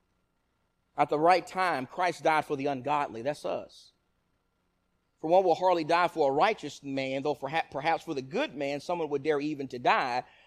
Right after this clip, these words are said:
But God demonstrates his own love toward us, and that while we were yet sinners, Christ died for us. Much more then, having now been justified by his blood,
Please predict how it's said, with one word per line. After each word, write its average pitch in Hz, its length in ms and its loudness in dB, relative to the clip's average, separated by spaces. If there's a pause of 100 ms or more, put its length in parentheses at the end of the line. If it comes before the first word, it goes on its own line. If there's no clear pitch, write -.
(120)
But 143 100 -2
God 147 240 8
demonstrates 175 640 -2
his 151 140 -6
own 143 200 0
love 226 280 4
toward 139 260 -2
us, 135 200 -2
and 147 100 -6
that 143 100 0
while 147 160 4
we 151 100 -2
were 135 120 -6
yet 131 180 -4
sinners, 165 560 -4 (320)
Christ 170 380 0
died 233 320 4
for 156 280 2
us. 139 400 -2
Much 151 240 -2
more 156 200 0
then, 160 240 -2
having 151 220 -2
now 147 120 4
been 139 200 -6
justified 160 540 0
by 135 140 0
his 131 140 -6
blood, 156 580 2